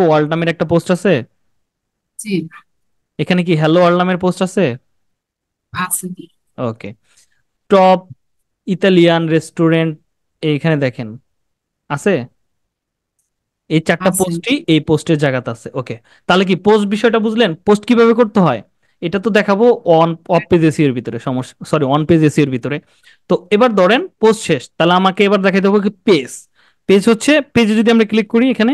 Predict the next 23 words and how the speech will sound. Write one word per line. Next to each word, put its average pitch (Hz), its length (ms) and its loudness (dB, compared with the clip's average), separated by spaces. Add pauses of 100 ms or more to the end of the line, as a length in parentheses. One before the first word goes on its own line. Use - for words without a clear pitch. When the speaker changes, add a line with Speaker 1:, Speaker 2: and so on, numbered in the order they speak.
(160)
Speaker 1:
পেজ, 208 180 2 (480)
কয়টা 202 200 2
পেজ? 180 120 -8 (140)
About 208 300 2
Us - 80 -2 (100)
পেজ, 127 180 -4 (720)
ব্লগস, 180 360 2 (240)
কন্ট্যাক্টস, 185 440 0 (120)
গ্যালারি, 170 360 2 (100)
হোম, 175 220 0 (260)
মেনু, 185 200 2 (520)
privacy 180 300 2
and 190 140 -2
policy, 151 300 0 (140)
সিম্পল 175 320 0
পেজ 247 140 2 (100)
আর 147 100 -2
হচ্ছে 151 240 -6
সিম্পল 135 280 -6
পেজ। 107 180 -18
ওকে, 107 140 -18 (480)
এগুলো 175 240 2
আছে 180 120 -4